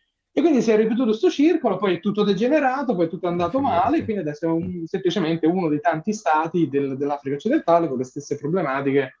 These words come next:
Speaker 2: Chiaro.
Speaker 1: e le stesse cose. Ma la capitale deriva il nome da James Monroe, quarto o quinto
Speaker 2: Ma va,
Speaker 1: presidente
Speaker 2: non lo
Speaker 1: degli Stati
Speaker 2: sapevo.
Speaker 1: Uniti, non ricordo.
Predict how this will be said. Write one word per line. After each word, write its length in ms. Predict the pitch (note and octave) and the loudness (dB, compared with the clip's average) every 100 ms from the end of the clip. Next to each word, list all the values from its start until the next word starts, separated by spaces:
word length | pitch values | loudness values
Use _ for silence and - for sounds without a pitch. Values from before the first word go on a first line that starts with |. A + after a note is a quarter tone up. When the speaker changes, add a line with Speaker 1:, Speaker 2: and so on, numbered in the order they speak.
| _ | _
Speaker 2:
Chiaro. 360 | - F#2 F#2 | -14 -12 -10
Speaker 1:
e 80 | - | -4
le 60 | C#3 | -4
stesse 240 | C#3 - | -4 -6
cose. 220 | A#2 A2 | -4 0
Ma 220 | D#3+ G3 - | 0 0 2
la 180 | G3+ G#3+ | 4 4
capitale 520 | A#3+ E4 G#3 F3 D4 | 4 4 4 0 2
deriva 260 | A#3 D#3 A#3 | 2 2 0
il 80 | |
nome 260 | D3 F3 C#4+ | -2 -4 -2
da 140 | G3 | -4
James 340 | C3+ F#3+ G#3+ D#3+ | -2 -2 -2 -2
Monroe, 380 | F#3 A3 C#3+ - | -4 -2 -2 -2
quarto 340 | G3+ A#3 F3 | -4 -2 -2
o 60 | D3+ | -2
quinto 360 | F#3 G3+ G3+ | -2 -4 -2
Speaker 2:
Ma 80 | D3+ | -2
va, 40 | D3 | 0
Speaker 1:
presidente 240 | F3+ G3 | -2 -2
Speaker 2:
non 20 | |
lo 40 | E3 | -4
Speaker 1:
degli 140 | B2+ | -6
Stati 240 | - C3+ F3+ | -6 -6 -4
Speaker 2:
sapevo. 60 | |
Speaker 1:
Uniti, 140 | F3+ C#3+ | -4 -4
non 120 | C#3+ | -4
ricordo. 460 | G3 G3+ A#2+ B2+ | 0 0 -2 -8